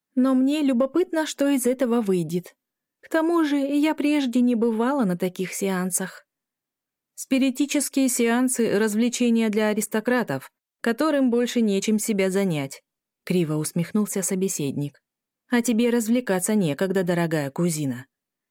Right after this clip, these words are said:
Ты ведь почти всё время проводишь на работе». «Зато у меня есть дело по душе»,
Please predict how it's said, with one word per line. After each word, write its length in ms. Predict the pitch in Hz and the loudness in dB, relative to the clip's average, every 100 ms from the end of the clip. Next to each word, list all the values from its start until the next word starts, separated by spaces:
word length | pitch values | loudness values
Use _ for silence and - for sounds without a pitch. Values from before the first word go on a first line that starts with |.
| - | -2
Ты 120 | 254 | 0
ведь 180 | 240 240 | 0 0
почти 360 | 254 247 269 | -2 0 -2
всё 180 | 254 277 | 0 0
время 320 | 254 254 170 | 2 2 0
проводишь 480 | 170 202 208 165 165 | 0 0 0 0 -2
на 100 | 196 | -2
работе». 540 | 196 202 160 135 135 135 _ _ _ _ _ _ _ _ | -2 0 -2 -4 -10 -14 _ _ _ _ _ _ _ _
«Зато 440 | 240 254 262 370 - | 0 0 2 0 0
у 80 | 254 | 2
меня 240 | 254 262 | 2 2
есть 320 | 294 247 269 190 | 2 2 0 0
дело 240 | 226 262 | 0 0
по 140 | 226 | 0
душе», 420 | 175 180 - 151 | -2 -2 -4 -8